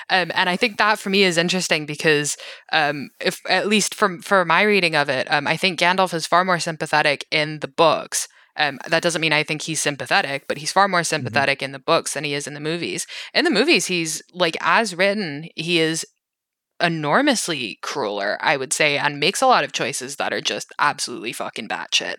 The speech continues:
Speaker 1: Um, but Ian McKellen is just, like, reading this, obviously, and being like, "I'm going to rehabilitate this man, and I'm going to make him the most beloved wizard of all time."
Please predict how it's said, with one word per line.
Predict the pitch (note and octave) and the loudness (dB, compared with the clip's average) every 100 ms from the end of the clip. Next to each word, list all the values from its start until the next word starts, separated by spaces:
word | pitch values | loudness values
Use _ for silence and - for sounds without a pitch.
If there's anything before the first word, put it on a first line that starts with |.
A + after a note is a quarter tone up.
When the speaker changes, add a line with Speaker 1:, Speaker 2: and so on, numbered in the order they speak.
| - - - | -10 -12 -6
Speaker 1:
Um, | - D3+ C3+ C#3+ D3+ | 0 0 -2 -8 -2
but | F#3 - | -2 2
Ian | G3+ G3 | 0 2
McKellen | F#3 F3+ G3+ D3+ | 2 2 2 2
is | D3 D#3 | 2 2
just, | D#3 D3 | 0 2
like, | D3 D3+ - - - - _ D#3 | 2 2 -2 -14 -16 -18 _ -2
reading | E3+ G3+ F#3+ F3 | 0 2 2 2
this, | F3 F3 | 2 4
obviously, | E3+ E3 D3+ D3 - D3 D3 | 4 4 0 0 0 0 0
and | D3+ D3+ | 0 0
being | D3+ C#3+ | 0 2
like, | C#3+ C#3+ - | 2 2 2
"I'm | D3 D3+ | 0 0
going | D3+ D#3 E3 | 2 2 2
to | D#3 | 0
rehabilitate | C#3 D#3 F3+ D3+ D#3 E3 D#3+ D3+ - | 0 4 4 6 4 4 4 0 0
this | C#3+ C3+ | -2 0
man, | D3 B2+ B2 | 0 0 -4
and | C#3+ | 0
I'm | C3+ C#3+ | 0 0
going | D3+ D3+ | 2 2
to | D3+ | 0
make | D#3+ D3+ | -2 0
him | D#3 D3+ | -4 -4
the | D#3 | -6
most | D3+ D#3+ D#3 | 0 2 2
beloved | - D3+ D#3+ D#3+ D#3 | 0 4 4 2 0
wizard | D#3+ C#3+ C#3+ | 0 2 0
of | C#3+ | 2
all | C3+ C#3 | 2 2
time." | D#3 F#3 A2+ C#3+ | 2 2 0 -6